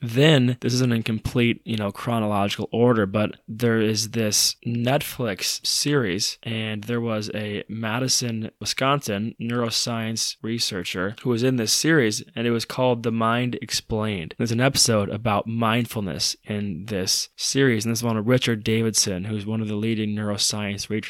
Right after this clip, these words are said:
researchers in the world, kind of was a part of this episode, and they were studying a Buddhist monk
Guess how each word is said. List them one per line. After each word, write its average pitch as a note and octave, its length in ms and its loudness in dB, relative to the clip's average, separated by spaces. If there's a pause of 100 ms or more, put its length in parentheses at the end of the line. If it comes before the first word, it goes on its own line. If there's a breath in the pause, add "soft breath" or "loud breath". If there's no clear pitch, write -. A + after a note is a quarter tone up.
(200)
researchers A2+ 400 0
in G#2 80 -4
the F#2+ 100 -4
world, A2 460 2
kind A#2+ 240 -2
of - 20 0
was G#2+ 80 -2
a G#2 60 -4
part A#2+ 260 0
of G#2+ 80 0
this G#2 80 -2
episode, - 560 0
and G#2 260 -2
they A2+ 80 0
were G2+ 120 -2
studying C#3 500 4
a G#2+ 60 0
Buddhist A2+ 420 0
monk A2+ 400 -2